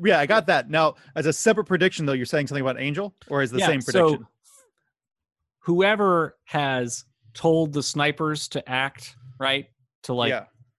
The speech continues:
Speaker 2: you know, that's, only Angel can, can get them out of this trouble, whatever this
Speaker 1: Ah.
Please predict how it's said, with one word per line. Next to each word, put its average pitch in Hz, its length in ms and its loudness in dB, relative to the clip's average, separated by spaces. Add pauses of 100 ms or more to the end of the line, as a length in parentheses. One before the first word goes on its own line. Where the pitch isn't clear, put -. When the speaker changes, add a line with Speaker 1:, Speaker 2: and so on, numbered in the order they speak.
(140)
Speaker 2:
you 131 120 -12
know, 110 180 -8 (560)
that's, 147 500 -2 (380)
only 180 320 2
Angel 127 480 -2 (320)
can, 117 280 -4
can 120 260 -6
get 120 160 -4
them 117 120 -4
out 113 120 -2
of 107 60 -8
this 110 140 -12
trouble, 107 380 -12 (180)
whatever 117 280 -8
this 139 100 -4
Speaker 1:
Ah. 147 540 0